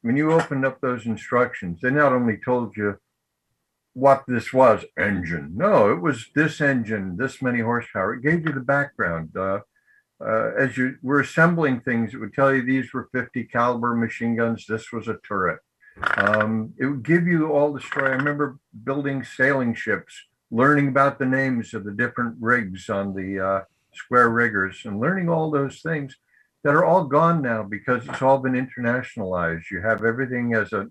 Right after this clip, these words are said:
as an icon or a pictograph or hieroglyphics for that matter. Um, <laughs> it's, it's, this is how you get it together, but you don't really care, or you care, but you don't really learn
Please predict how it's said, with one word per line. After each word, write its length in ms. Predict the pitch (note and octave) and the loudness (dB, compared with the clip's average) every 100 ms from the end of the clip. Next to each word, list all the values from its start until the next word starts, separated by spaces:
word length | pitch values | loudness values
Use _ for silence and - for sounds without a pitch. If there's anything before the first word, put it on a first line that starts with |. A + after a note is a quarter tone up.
| - | -4
as 160 | G2 | -4
an 120 | G2 G2 | -4 -2
icon 560 | G2+ A#2+ - G2 F#2 F2 | -2 -2 -2 -2 -2 -4
or 240 | E2+ F2 _ _ - | -6 -10 _ _ -16
a 40 | E2+ | -14
pictograph 840 | - C#3+ C#3 A#2+ G2+ G#2+ F#2 F2 - | -2 -2 0 -6 0 2 2 0 -4
or 120 | E2+ | -8
hieroglyphics 840 | E2 B2+ B2 G2+ A2+ B2 A#2+ F#2+ - | 0 2 2 -2 -2 -2 -4 -10 -10
for 80 | - | -8
that 260 | F#2 F#2 E2+ | -2 -2 -2
matter. 380 | F2+ F2 E2+ - _ _ _ _ _ | -4 -4 -4 -8 _ _ _ _ _
Um, 440 | G2 G2 G#2 G#2+ G#2+ - _ | -4 0 0 -2 -8 -16 _
<laughs> 240 | _ _ - | _ _ 0
it's, 340 | C#3 - - - | 0 -2 -14 -4
it's, 540 | B2 - - - - - - - - | -4 -4 -14 -20 -20 -8 -4 -2 0
this 180 | - C#3+ | 0 0
is 120 | E3 | 0
how 140 | D3+ E3 | 6 8
you 140 | D#3 | 8
get 200 | C#3 D#3 | 6 4
it 100 | D3 | 2
together, 420 | D3 C#3 D3+ A#2+ G2 A#2+ | 0 -2 0 0 -2 -4
but 80 | |
you 200 | C3 - | -8 -2
don't 140 | D3 D3+ | 0 2
really 280 | C#3+ C3+ A#2+ | 0 0 -2
care, 500 | - G3 A2 F#2 - _ _ _ _ - | -2 2 2 2 -6 _ _ _ _ -6
or 260 | G2+ G2 G2+ | -6 -6 -8
you 200 | G2 F#2+ | -6 -4
care, 300 | - D#3 G2+ | 2 4 4
but 100 | G2+ | 2
you 100 | G#2 | -4
don't 200 | A2 A#2+ | -2 -4
really 340 | A2+ A2 G2 | -2 -2 -4
learn 480 | G2 B2 F3 F2+ F2+ | -4 -2 0 -2 -6